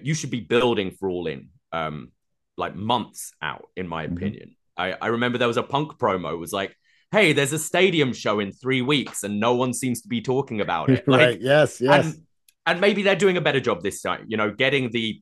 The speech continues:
Speaker 1: the, the early ticket sale for this. It's, they're hitting you he-, on the head, like, nine months out that this is the big show. Um, I feel something like the Continental Classic would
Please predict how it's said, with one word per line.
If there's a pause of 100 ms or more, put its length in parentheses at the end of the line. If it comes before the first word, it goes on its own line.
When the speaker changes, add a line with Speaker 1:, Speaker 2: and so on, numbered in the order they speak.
(120)
Speaker 1:
the, (760)
the
early
ticket
sale
for
this.
It's, (220)
they're
hitting
you
he-,
on
the
head,
like,
nine
months
out
that
this
is
the
big
show. (460)
Um, (420)
I
feel
something
like (460)
the
Continental
Classic
would